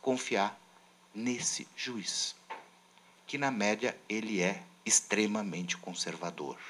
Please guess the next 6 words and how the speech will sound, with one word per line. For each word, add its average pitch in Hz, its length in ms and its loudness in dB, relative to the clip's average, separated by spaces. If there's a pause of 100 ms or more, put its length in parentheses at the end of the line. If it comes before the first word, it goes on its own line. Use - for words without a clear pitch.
(400)
hoje. - 400 -4 (480)
Muito 359 500 10
mais 120 380 12
conservador 147 880 10 (1300)
do 247 240 12
que, 285 460 12